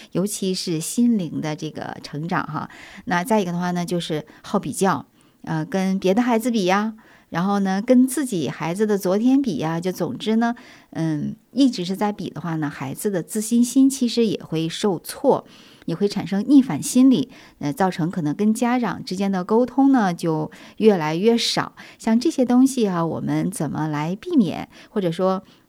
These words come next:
呃，听众朋友，您在您的这个家庭当中哈，是不是有一些好的方法，或者有一些的确是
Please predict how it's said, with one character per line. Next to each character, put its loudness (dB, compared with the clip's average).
呃， -4
听 4
众 6
朋 4
友， 2
您 2
在 -2
您 -2
的 2
这 -2
个 -8
家 0
庭 6
当 6
中 4
哈， 4
是 -6
不 0
是 0
有 0
一 -4
些 -2
好 -6
的 -2
方 -2
法， -4
或 -2
者 2
有 -2
一 -8
些 -2
的 -6
确 0
是 -4